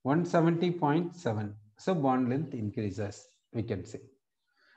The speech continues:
Next we will see bond angle, we will see how the bond angle changes, that we will see. Bond angle in the sense, this is the angle.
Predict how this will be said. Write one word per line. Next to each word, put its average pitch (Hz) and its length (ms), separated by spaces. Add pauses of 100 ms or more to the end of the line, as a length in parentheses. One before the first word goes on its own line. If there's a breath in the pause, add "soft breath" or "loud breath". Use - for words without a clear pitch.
(120)
Next 220 220
we 214 100
will 170 200
see 156 340 (180)
bond 185 380
angle, 160 320
we 123 140
will 107 100
see 127 320
how 185 180
the 196 100
bond 143 340
angle 135 260
changes, 110 640
that 110 200
we 107 60
will 101 80
see. - 240 (400)
Bond 202 320
angle 185 260
in 139 80
the 135 80
sense, 170 280
this 123 320
is 123 140
the 156 100
angle. 101 300